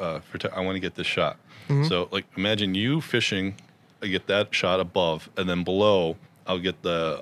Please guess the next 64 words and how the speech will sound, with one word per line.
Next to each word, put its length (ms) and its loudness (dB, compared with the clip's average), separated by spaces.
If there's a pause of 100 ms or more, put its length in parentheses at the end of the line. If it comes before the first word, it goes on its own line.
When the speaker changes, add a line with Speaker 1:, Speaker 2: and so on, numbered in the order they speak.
Speaker 1:
um, 340 -8
the 80 -8
fishing 380 -2
lure 400 -6 (100)
and 100 -4
the 40 0
worm. 500 -2
Speaker 2:
Oh, 240 0
yeah. 460 4
Speaker 1:
And 100 2
then 140 2
get, 140 2
like, 160 -2
a 40 -2
school 320 0
of 60 -4
fish 340 2
kinda 220 -2
floating 320 -2
around 280 0
the 60 -2
worm. 380 -2 (580)
Speaker 2:
Yeah, 200 2
that's 220 -2
Speaker 1:
But 100 4
I, 180 4
Speaker 2:
fun. 20 4
Speaker 1:
I, 160 4 (140)
but 80 2
the 120 2
problem, 220 2
I 60 -2
gotta 140 2
be, 120 0
like, 160 0 (180)
really 200 0
slow 320 0
and 100 0
gentle 260 0
not 240 -2
to 80 -10
scare 260 -2
the 60 -4
fish 280 -2
away. 280 -8 (160)
But 220 -4
if 80 -4
you 60 -2
get 140 2
in 100 2
an 60 0
Speaker 2:
Mm-hmm. 40 -4
Speaker 1:
area 440 4
that's, 300 -4
um, 280 -2 (220)
like, 260 -6
a 40 -8
lot 200 0
of 80 -8
fish, 340 -4
that 120 -2
would 100 -6
be 80 -2
a, 140 -4